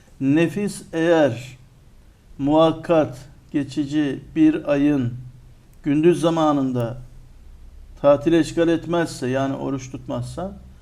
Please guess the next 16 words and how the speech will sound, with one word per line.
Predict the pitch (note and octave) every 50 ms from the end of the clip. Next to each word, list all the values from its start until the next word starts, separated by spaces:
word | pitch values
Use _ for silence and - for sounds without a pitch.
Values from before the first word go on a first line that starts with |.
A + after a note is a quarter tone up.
| - - - - - - - - - - _
o | - E3+ E3+
fabrikanın | E3+ F3 E3 D#3+ E3 D#3+ E3 F3+ F3+ F3 F3 E3+ E3 E3+ F3 E3+ D#3+ C#3+
hademelerinin | C3+ C#3+ D3 D3 D3 D#3+ D#3 D#3 D#3 D3+ D3 D3+ D3+ D3 D3 D3 D3 D3+ C#3+ C3 B2 B2+ - - - - D3+
ve | D3+ D3+
o | E3 D#3 D#3+ D#3
cihazatın | C#3+ D3+ D3+ D3+ D#3 D#3 D3+ C#3 D3+ D3+ D3 C#3+ D3+ D#3 C#3+ C3+
hususi | B2+ B2 C3 B2 - D#3 D3+ C#3 C3+ - E3+ F3 E3
ibadetlerini | D#3+ C#3+ D3 C#3+ C#3+ C#3 C#3 C#3 C#3 C3+ B2 C3 C3+ C3+ C3 B2+ C3 C3+ D3 D#3 F3 F#3+ G#3 G#3 G#3 - - - - - _ - - - - - -
onlara | - D#3 D#3 D#3+ D3+ D3+ C#3+ C#3+ C#3
unutturur, | C3+ - C#3+ C#3+ C#3+ C3+ C3+ C3 - - D3+ D3+ E3 F3 F#3 F3+ F3+ - - - - - - - - - -
kendiyle | - - D3 D3 C#3+ C#3+ C#3 D#3+ E3 F3 F3
meşgul | F3 E3+ D#3+ - - - E3+ E3+
eder, | E3+ E3+ D3+ E3+ E3+ F3+ F#3+ F#3+ F#3 - - - - - _ - - - - - - - -
tahakkümü | - - - C#3+ D3+ D#3 D3 D3+ - - - - D#3+ D#3 D#3+ F3
altında | F3 E3+ - - D3 D3+ C#3+ C3+ B2 - - C#3 C3+ C#3 C3+ C3 D#3 E3 E3 D3+ D3
bırakır. | C#3 C3 C3+ B2+ B2+ - C#3+ C3+ C3 B2+ B2 - - - -